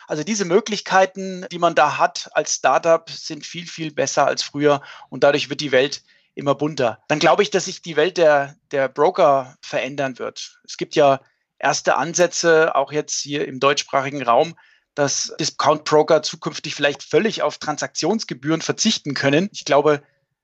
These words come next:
Daniel, du hattest ja einen der Gründer von Trade Republic in, in deinem Podcast.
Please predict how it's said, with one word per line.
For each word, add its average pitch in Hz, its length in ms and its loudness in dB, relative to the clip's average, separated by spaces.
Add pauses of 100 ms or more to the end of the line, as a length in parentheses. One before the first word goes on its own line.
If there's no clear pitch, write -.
(280)
Daniel, 143 300 0
du 151 200 -2
hattest 165 320 -2
ja 143 460 4 (580)
einen 143 380 -4
der 131 420 4
Gründer 156 300 -2
von 139 200 -4
Trade 160 260 -4
Republic - 760 -6
in, 143 160 -14
in 139 480 -10 (140)
deinem 131 260 2
Podcast. 151 680 0